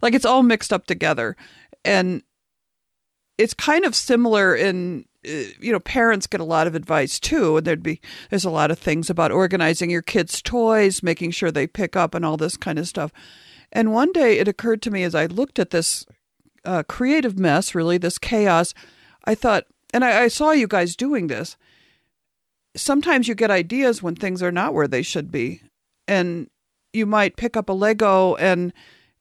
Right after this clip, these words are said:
uh, put it together with a, a piece from a board game, and that would spark something, and you'd start playing with it in a different way. So I think that was a, a kind of a moment of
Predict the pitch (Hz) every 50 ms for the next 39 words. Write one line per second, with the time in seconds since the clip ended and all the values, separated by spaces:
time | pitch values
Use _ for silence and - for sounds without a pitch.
0 | _ _ - - - - - 254 214 185 - 202 190 214 196 190 196 180 180 170
1 | 175 165 - _ _ _ _ _ - - 180 175 - - - 240 214 202 - -
2 | 220 185 180 175 165 160 - 196 208 240 285 240 208 - 175 160 156 156 156 156
3 | 170 - - _ _ _ _ - - 202 196 190 202 190 127 156 196 190 - -
4 | - 226 220 226 226 - - - 143 107 - - - 135 160 151 160 170 175 -
5 | - - - 214 185 160 - - - - 202 196 202 202 190 180 160 156 147 165
6 | 156 156 160 156 180 185 - - - 82 170 190 196 185 170 165 - - 214 180
7 | 175 170 _ - - - _ _ _ _ _ _ _ _ _ _ _ _ _ _
8 | _ _ _ _ _ _ _ _ - - 214 208 - 277 254 254 - - 226 202
9 | 175 135 196 208 196 190 - - - - _ _ - 180 190 180 - - 190 -
10 | - - 285 277 277 240 226 202 202 202 208 214 220 208 185 175 170 175 180